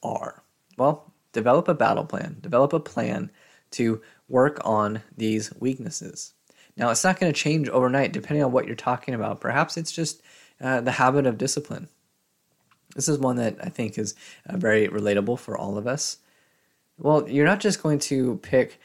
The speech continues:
five new habits that you wanna instill in your life tomorrow and start tomorrow on all five habits and just absolutely crush it and never, and never waver, never have any issues. Now, depending on what those habits are, that may be totally doable for you.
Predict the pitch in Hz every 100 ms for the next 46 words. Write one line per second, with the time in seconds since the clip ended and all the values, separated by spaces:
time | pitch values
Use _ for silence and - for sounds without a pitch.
0 | _ _ - 127 131 131 131 120 - 113
1 | 110 107 - - - 110 110 107 107 107
2 | - 113 110 - 101 101 104 101 - -
3 | 113 110 107 104 95 - _ - 101 117
4 | 107 - - _ - 110 104 98 95 104
5 | 87 110 - 104 - 110 104 98 - 107
6 | 104 104 - 110 110 - 104 101 - 113
7 | - 110 - 107 110 110 110 107 - _
8 | _ 117 117 127 113 117 110 101 107 107
9 | 110 104 - 123 - - - - _ _
10 | _ _ _ - 110 107 107 - 139 131
11 | 123 117 127 110 104 - 120 165 160 117
12 | 87 110 104 - 113 98 127 165 120 -
13 | 110 202